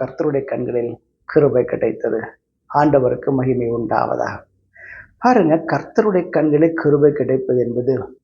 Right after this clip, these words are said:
ஒரு மிகப்பெரிய ஒரு ஆசீர்வாதம். இந்த உலகத்தில் இருக்கக்கூடிய மிகப்பெரிய ஆசீர்வாதம் என்ன தெரியுமா? தேவனுடைய கிருபை. இன்றைக்கு அந்த கிருபை உங்களுக்கு கிடைக்கும் என்று சொன்னால், இந்த உலக பிரகாரமான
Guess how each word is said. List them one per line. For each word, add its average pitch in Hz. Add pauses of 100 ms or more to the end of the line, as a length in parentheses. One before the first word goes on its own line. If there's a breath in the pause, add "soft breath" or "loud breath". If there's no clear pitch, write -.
(100)
ஒரு 127
மிகப்பெரிய 147
ஒரு 143
ஆசீர்வாதம். - (600 loud breath)
இந்த 151
உலகத்தில் 202
இருக்கக்கூடிய 165
மிகப்பெரிய 170
ஆசீர்வாதம் 151
என்ன 139
தெரியுமா? 139 (580)
தேவனுடைய 131
கிருபை. 127 (640 loud breath)
இன்றைக்கு 190
அந்த 165
கிருபை 233
உங்களுக்கு 165
கிடைக்கும் 160
என்று 147
சொன்னால், - (480)
இந்த 127
உலக 139
பிரகாரமான 127